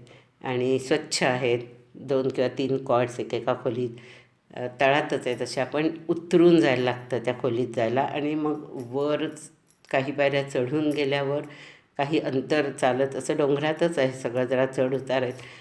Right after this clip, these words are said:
अशा ठिकाणी आमची सगळी जेवणाची, जेवण बनणार होतं तो हॉल होता, ती सोय होती. राहायची इकडे होती. जिथे आम्ही राहिलो तिथे आम्ही कपडे धुतले सगळ्यांनी पटापटा आणि बाहेर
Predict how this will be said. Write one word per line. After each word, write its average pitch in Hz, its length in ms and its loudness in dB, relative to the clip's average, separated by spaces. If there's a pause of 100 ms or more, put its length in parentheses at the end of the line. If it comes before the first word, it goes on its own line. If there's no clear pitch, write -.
(140)
अशा 147 240 -4
ठिकाणी 147 500 0
आमची 139 440 -2
सगळी 160 280 0
जेवणाची, 143 560 2
जेवण 139 360 2
बनणार 135 280 2
होतं 135 200 -2 (100)
तो 143 100 2
हॉल 120 220 0
होता, 113 220 -2
ती 139 180 -6
सोय 123 300 0
होती. - 380 -4 (400)
राहायची 147 400 2
इकडे 143 320 2
होती. 110 360 -6 (440)
जिथे 147 220 0
आम्ही 151 200 4
राहिलो 143 340 0
तिथे 143 300 -2
आम्ही 139 160 0
कपडे 139 380 0
धुतले 143 320 -2
सगळ्यांनी 127 400 0
पटापटा 127 560 -2
आणि 127 340 -2
बाहेर 127 460 -4